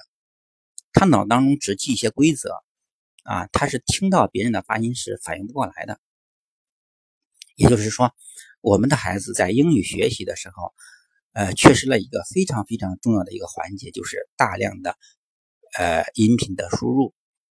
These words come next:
那么这些大量音频的输入呢，在他的脑海当中，在他的脑-，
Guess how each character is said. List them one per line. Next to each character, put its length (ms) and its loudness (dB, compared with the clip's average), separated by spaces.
那 120 -4
么 100 -2
这 160 4
些 80 8
大 140 4
量 160 2
音 100 2
频 80 0
的 100 -4
输 140 -2
入 180 4
呢， 120 -4
在 120 0
他 120 -10
的 120 -6
脑 200 -2
海 140 -4
当 200 -8
中， 180 -10
在 120 -12
他 120 -12
的 120 -4
脑-， 180 0